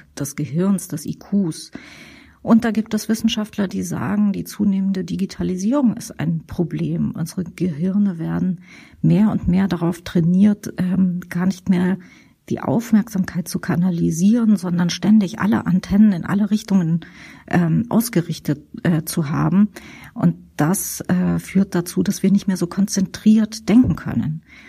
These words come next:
Dann gibt es wiederum Wissenschaftler, die sagen, es liegt an der Ernährung.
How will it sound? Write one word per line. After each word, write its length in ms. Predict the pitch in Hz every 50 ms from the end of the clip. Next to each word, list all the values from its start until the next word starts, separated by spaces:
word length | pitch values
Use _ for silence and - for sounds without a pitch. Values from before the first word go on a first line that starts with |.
| - - _ _ _ _ _ _ -
Dann 200 | 240 277 277 233
gibt 200 | 190 - - 160
es 160 | 160 - -
wiederum 440 | 170 160 160 143 156 175 175 175 160
Wissenschaftler, 840 | 180 180 - 196 175 - - 175 170 165 - - - 170 175 180
die 160 | 160 165 165
sagen, 640 | 165 165 170 165 175 180 170 180 180 170 151 - - -
es 140 | - 160 -
liegt 200 | 170 170 - -
an 140 | - - 165
der 100 | 160 -
Ernährung. 680 | 151 160 165 165 156 208 226 214 143 143 139 131 127